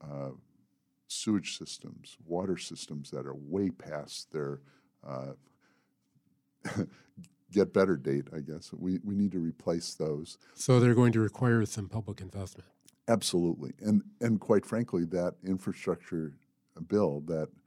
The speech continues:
Speaker 1: passed with some bipartisan support has several things in it that are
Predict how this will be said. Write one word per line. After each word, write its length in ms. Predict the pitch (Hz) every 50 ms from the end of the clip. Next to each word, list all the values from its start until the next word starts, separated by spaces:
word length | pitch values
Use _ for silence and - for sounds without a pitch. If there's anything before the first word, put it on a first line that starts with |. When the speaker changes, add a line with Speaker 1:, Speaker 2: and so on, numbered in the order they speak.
| _ _ _ _ _ _ _ _
Speaker 1:
passed 420 | - - 90 85 92 - - - _ -
with 200 | - 85 82 -
some 340 | - - - 87 87 95
bipartisan 800 | 87 87 80 82 82 - - 80 76 76 - - - - 85 82
support 640 | - - - - - - - - - 73 67 - - - _ _ _ _ - _ _ _ _ -
has 220 | - 110 110 104
several 480 | - - - - 110 113 110 110 98 90
things 440 | - - - 110 104 101 98 90
in 100 | 92 85
it 220 | 80 76 71 - -
that 140 | 85 76 78
are 140 | 78 76